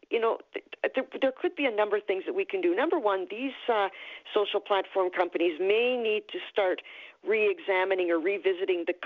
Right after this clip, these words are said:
kinds of pictures and that they're going to put on websites, because a lot of teenagers do feed into this stuff. And the other thing is, is that, you know, parents, teachers, guardians, whatever, could also take some responsibility and kind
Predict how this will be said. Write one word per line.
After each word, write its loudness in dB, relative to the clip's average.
kinds 2
of 4
pictures 0
and 0
that 2
they're 2
going 2
to -4
put -2
on 2
websites, -2
because 2
a 2
lot 2
of -4
teenagers 0
do -2
feed 2
into -2
this -2
stuff. -2
And 4
the 4
other 2
thing -2
is, 0
is -6
that, 2
you -2
know, 2
parents, 0
teachers, 0
guardians, 2
whatever, 2
could 0
also 0
take 2
some -2
responsibility 0
and -4
kind 0